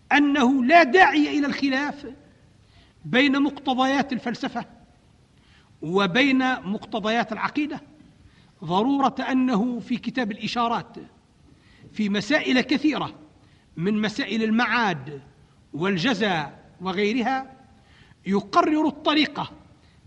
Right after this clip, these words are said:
التي يذهب عليها هو في الغالب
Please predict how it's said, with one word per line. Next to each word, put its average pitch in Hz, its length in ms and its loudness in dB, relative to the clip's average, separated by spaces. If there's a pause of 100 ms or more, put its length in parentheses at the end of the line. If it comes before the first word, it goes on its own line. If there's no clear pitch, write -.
التي 226 460 0
يذهب 277 420 -2
عليها 240 460 0
هو 240 240 -2
في - 80 -8
الغالب 208 440 -4